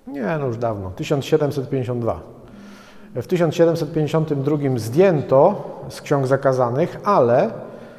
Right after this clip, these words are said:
w międzyczasie, w tysiąc sześćset osiemdziesiątym siódmym roku, Newton napisał Matematyczne zasady filozofii przyrody.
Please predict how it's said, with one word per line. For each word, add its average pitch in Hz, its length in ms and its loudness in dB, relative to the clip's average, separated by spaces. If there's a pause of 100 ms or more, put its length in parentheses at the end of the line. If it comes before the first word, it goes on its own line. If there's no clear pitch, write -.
(280)
w 131 100 -6
międzyczasie, 160 720 2
w 165 60 -10
tysiąc 151 300 -4
sześćset 170 360 0
osiemdziesiątym 147 680 -4
siódmym 143 380 0
roku, 156 480 2 (440)
Newton 185 440 2
napisał 156 760 0 (720)
Matematyczne 143 640 0
zasady 139 360 0
filozofii 135 680 -2 (140)
przyrody. 120 500 2